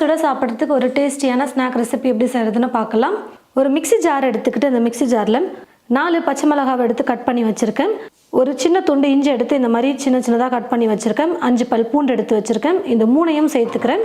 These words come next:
கூடவே ஒரு டீஸ்பூன் அளவுக்கு சோம்பு சேர்த்துட்டு நல்லா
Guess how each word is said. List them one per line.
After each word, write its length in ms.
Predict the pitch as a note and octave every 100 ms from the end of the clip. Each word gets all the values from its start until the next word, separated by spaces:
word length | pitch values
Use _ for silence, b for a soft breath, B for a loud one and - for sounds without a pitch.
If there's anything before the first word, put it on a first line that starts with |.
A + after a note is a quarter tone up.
| - - - - - - _ _ _ - - _ _ -
கூடவே 280 | E4 C4 F4 - - - F4
ஒரு 120 | G#4+
டீஸ்பூன் 420 | D4+ D#4 - D4+ A#3
அளவுக்கு 300 | G#3 G#3 F4+ F4+
சோம்பு 280 | C#4+ A#3+ B3+
சேர்த்துட்டு 360 | A#3+ G3 A3+ E4 G#4 B B - A#3+ A#3+
நல்லா 180 | B3